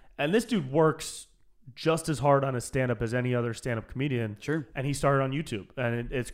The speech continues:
Speaker 1: co-, really cool to
Speaker 2: Oh,
Speaker 1: see.
Speaker 2: it's
Speaker 1: Like,
Speaker 2: po-, yeah, I'm not
Speaker 1: when I
Speaker 2: hating
Speaker 1: first
Speaker 2: on
Speaker 1: met
Speaker 2: it.
Speaker 1: him
Speaker 2: It's possible
Speaker 1: No,
Speaker 2: for
Speaker 1: we'll hate on the yout-, on the, on the ones who deserve
Speaker 2: You know what
Speaker 1: it.
Speaker 2: I mean, yeah.
Speaker 1: Absolutely.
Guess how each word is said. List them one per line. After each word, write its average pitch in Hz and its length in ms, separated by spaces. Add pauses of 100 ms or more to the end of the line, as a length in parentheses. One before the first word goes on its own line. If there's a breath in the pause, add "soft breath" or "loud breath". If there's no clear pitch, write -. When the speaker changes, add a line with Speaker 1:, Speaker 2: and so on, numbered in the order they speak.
Speaker 1:
co-, - 120
really 160 280
cool 202 320
to 127 100
Speaker 2:
Oh, 269 100
Speaker 1:
see. - 100
Speaker 2:
it's - 60
Speaker 1:
Like, 202 200
Speaker 2:
po-, - 60
yeah, 196 140
I'm 190 80
not 247 60
Speaker 1:
when 190 80
I 208 60
Speaker 2:
hating 202 140
Speaker 1:
first 175 120
Speaker 2:
on 165 80
Speaker 1:
met 202 80
Speaker 2:
it. 180 40
Speaker 1:
him - 40
Speaker 2:
It's - 80
possible 170 640
Speaker 1:
No, 254 140
Speaker 2:
for 220 60
Speaker 1:
we'll 277 120
hate 277 180
on 226 140
the 185 60
yout-, 214 260
on 170 200
the, 143 280
on 160 160
the 160 40
ones 160 220
who 151 80
deserve 135 140
Speaker 2:
You 247 60
know 240 120
what 220 100
Speaker 1:
it. 190 40
Speaker 2:
I 185 80
mean, 185 140
yeah. 147 60
Speaker 1:
Absolutely. 143 460